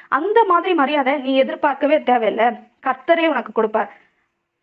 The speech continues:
உன்னையே நீ உயர்த்தி வைக்கணும்னு நினைச்சா கர்த்தர் உன்னை தாழ்த்தி போடுவார்.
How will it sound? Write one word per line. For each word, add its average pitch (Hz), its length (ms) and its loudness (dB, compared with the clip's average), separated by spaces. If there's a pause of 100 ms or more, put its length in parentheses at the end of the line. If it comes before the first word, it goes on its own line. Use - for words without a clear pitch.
(140)
உன்னையே 330 460 2
நீ 381 60 0
உயர்த்தி 285 400 0
வைக்கணும்னு 247 420 0
நினைச்சா 226 540 -4
கர்த்தர் 262 340 -2
உன்னை 254 260 -4
தாழ்த்தி 311 380 0
போடுவார். 247 540 0